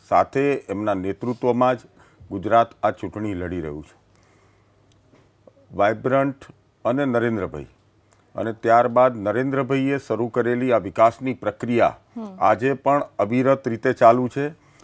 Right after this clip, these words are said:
Speaker 1: અને ગુજરાતની ચૂંટણી અમે વિકાસના મુદ્દા ઉપર જ લડવાના છીએ.
Speaker 2: જી, પણ એવું લાગી રહ્યું છે કે ક્યાંક ને ક્યાંક, અ, નરેન્દ્ર મોદી જ્યારે મુખ્યમંત્રી હતા ત્યારે જે પકડ હતી ગુજરાત ઉપર,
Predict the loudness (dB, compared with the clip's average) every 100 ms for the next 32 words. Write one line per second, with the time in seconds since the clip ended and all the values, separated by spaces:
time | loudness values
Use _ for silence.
0 | -6 -4 -4 2 8 6 6 -4 -2 -4
1 | -2 -2 0 0 -2 -2 4 4 4 0
2 | 0 0 -2 -2 4 4 4 0 6 6
3 | 6 -2 0 -2 -4 -8 -20 -20 _ -18
4 | -18 -12 -10 -6 -4 -2 -2 -2 -4 -4
5 | -4 -6 -6 -4 -4 -4 -4 -6 -2 -2
6 | -2 -2 0 0 -2 -2 -2 -2 0 0
7 | 0 -4 -6 -6 -8 -10 -12 -2 0 0
8 | -4 -6 -4 -2 -2 -2 -2 -2 -2 -2
9 | -4 -6 -2 -2 -2 -6 -10 -4 2 0
10 | 0 -6 -8